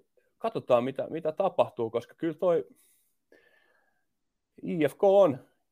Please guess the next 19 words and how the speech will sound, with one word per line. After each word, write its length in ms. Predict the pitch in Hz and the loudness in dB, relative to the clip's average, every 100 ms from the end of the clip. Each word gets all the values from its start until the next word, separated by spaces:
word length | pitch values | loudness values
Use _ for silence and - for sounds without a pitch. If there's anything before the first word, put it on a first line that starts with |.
| _ _ _ _ _ - | _ _ _ _ _ -6
on 220 | 190 202 | -4 0
edelleen 440 | 214 185 156 120 | 2 4 4 4
vahva, 360 | 113 107 98 101 | 2 0 -2 -4
ei, 120 | 151 | -4
ei 160 | 160 170 | -6 -6
sitä 220 | 196 147 | -6 -4
pidä 240 | 127 107 | -2 -4
sanoa, 400 | - 113 107 98 - | -4 -6 -4 -4 -2
sanoa. 360 | 147 156 131 | -2 0 0
Ja 80 | 123 | 2
mä 100 | 131 | 2
luulen, 200 | 165 160 | 2 2
että 120 | 143 | 0
ne 40 | 139 | -2
kaksi 400 | 180 - - _ _ | -2 -4 -12 _ _
jatkoaikavoittoa, 1080 | - 151 175 - 131 120 113 120 113 - 113 | -6 -4 -4 -2 -2 0 0 0 0 -2 -6
niin 120 | 117 | -4
ne 60 | 135 | -2
on 180 | 147 | -4